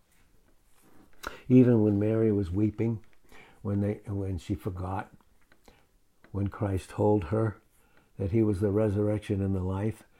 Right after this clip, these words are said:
and that he would rise from the dead. And when she forgot that, and it's easy to forget God and forget these truths, and so she was looking for him in a dead place. She was looking for him there.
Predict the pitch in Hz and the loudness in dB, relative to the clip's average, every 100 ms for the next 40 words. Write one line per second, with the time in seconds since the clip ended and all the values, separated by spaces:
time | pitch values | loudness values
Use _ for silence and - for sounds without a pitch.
0 | _ - 98 95 92 107 98 90 98 101 | _ -6 -4 -2 0 2 0 -2 -2 -4
1 | 101 - 95 92 95 98 110 - _ _ | -4 -4 -4 -4 -4 -6 -6 -12 _ _
2 | _ _ _ _ _ _ - - - 98 | _ _ _ _ _ _ -20 -20 -12 -4
3 | 98 98 - 98 - 92 95 98 110 107 | -2 -2 -2 -4 -4 -4 -4 -2 0 0
4 | 98 85 117 110 104 90 - 85 98 107 | 0 -2 0 2 2 -2 -6 -6 -4 -6
5 | - 90 95 90 80 98 95 95 - 87 | -10 -8 -8 -8 -8 -6 -4 -4 -6 -10
6 | - - 117 98 98 - _ _ _ - | -10 -8 -6 -6 -12 -16 _ _ _ -20
7 | - 107 - 110 - 123 107 90 117 120 | -12 -8 -4 -4 0 2 2 2 0 2
8 | 120 98 98 90 110 101 92 78 95 90 | 0 0 0 0 0 0 -2 -4 -6 -8
9 | - 92 92 - - - _ _ - - | -10 -14 -14 -16 -20 -20 _ _ -20 -20
10 | - - _ _ - - - - - 101 | -20 -20 _ _ -20 -20 -20 -14 -4 -2
11 | 95 104 98 98 - 104 82 87 82 - | -2 -2 -2 -4 -6 -8 -10 -12 -16 -20
12 | - 92 90 | -14 -14 -14